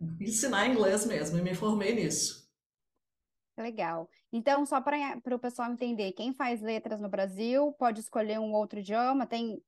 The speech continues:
Speaker 2: pode ser qualquer idioma, ou cada faculdade tem um,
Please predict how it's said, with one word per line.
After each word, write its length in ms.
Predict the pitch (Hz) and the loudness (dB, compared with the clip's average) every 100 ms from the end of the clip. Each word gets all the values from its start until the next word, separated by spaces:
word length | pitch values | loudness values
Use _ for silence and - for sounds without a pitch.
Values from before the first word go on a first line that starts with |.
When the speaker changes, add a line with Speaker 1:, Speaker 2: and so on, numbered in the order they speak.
| _ | _
Speaker 2:
pode 140 | 202 196 | -4 -2
ser 40 | |
qualquer 300 | 214 196 214 | -6 0 0
idioma, 380 | 220 202 190 269 571 427 - | 0 0 2 2 0 -4 -2
ou 460 | 226 220 208 202 | 0 0 -2 -4
cada 260 | 180 226 214 | -4 -4 -2
faculdade 480 | 214 208 190 185 - | -4 -4 -2 -2 -4
tem 200 | 202 196 | -4 -2
um, 440 | 175 - 190 180 | -4 -6 -8 -8